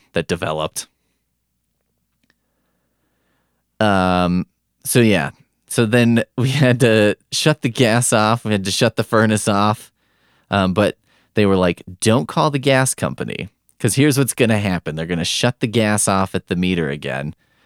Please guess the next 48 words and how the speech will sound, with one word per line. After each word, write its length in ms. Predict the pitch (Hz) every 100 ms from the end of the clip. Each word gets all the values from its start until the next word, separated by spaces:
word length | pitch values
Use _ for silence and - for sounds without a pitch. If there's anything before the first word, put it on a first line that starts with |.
| _ _ _
and 220 | - 92 90
then 380 | 90 90 90 -
you 140 | - 95
can't 360 | - 120 104 -
test 320 | 117 98 -
the 80 | 87
appliances." 800 | 78 131 101 71 - - - - _ _ _ _ -
Now, 120 | 131
when 100 | 139
the 60 | 139
guy 260 | 160 226
shut 280 | 240 190 -
the 80 | 117
gas 360 | 113 110 104
off, 500 | 98 92 69 50 - _ _ _
he 400 | _ 117 120 110
was, 220 | 104 104 98
like, 320 | 95 95 - -
using 360 | 123 139 139
the 80 | 107
sniffer, 600 | - 120 104 85 78 85 _ _ _ _ _
and 80 | 113
I 60 | 113
was 140 | 101
like, 160 | 101 -
"Should 180 | -
we 140 | 110 113
turn, 520 | - 123 120 120 110 -
like, 220 | 104 95
the 80 | 98
furnace 420 | - 147 143 131
is 140 | 104
off 320 | 92 87 110 -
right 220 | 127 117
now, 320 | 123 120 123
and, 120 | 107
like, 220 | 85 87
the, 380 | - 85 80 80 - _ _ _ _ -
uh, 480 | 92 82 80 78 76 - - _ _ _ _ _ _ _ _ -
thermostat 560 | 117 104 - 107 101
is 120 | 95 98
off, 460 | 95 90 90 87
and 100 | 87
the 100 | 80
hot 200 | 92 78
water 300 | 85 90 80
heater's 340 | 87 80 80 78
off." 340 | 76 78 -